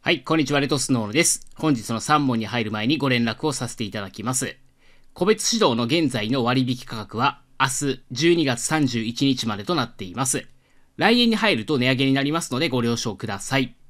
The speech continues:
今から理解学習を実践できれば来年合格できます。勉強法には気をつけて勉強していきましょう。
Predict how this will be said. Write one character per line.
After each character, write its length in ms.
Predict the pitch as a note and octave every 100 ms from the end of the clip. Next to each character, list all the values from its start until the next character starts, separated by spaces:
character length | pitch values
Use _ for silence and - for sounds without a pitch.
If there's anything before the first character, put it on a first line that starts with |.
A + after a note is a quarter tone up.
| - - - - -
今 200 | D3+ C3+
か 80 |
ら 120 | F#3+ D3+
理 120 | B2+
解 180 | F3 F3+
学 160 | F3+
習 160 | - F3
を 140 | E3+
実 360 | B2+ B2+ - C#3
践 120 | A#2
で 100 | B2
き 100 | D#3+
れ 80 | C#3+
ば 160 | G#2+ -
来 200 | B2 C3
年 200 | D#3 A2+
合 180 | A#2+ C3
格 240 | B2 A2+
で 140 | G2 A#2
き 140 | D3+
ま 100 | D3+
す。 220 | - G2+ - - _ _ _ - -
勉 180 | D3 C#3
強 140 | D3+
法 160 | C3 C3
に 80 |
は 80 | A2+
気 140 | - E3
を 80 |
つ 60 | -
け 100 | D#3+
て 100 | G3+
勉 220 | C#3+ B2
強 160 | A#2 A2
し 100 | -
て 60 |
い 80 | A2
き 100 | -
ま 140 | G#2 -
し 100 | E3+
ょ 200 | A2
う。 40 | -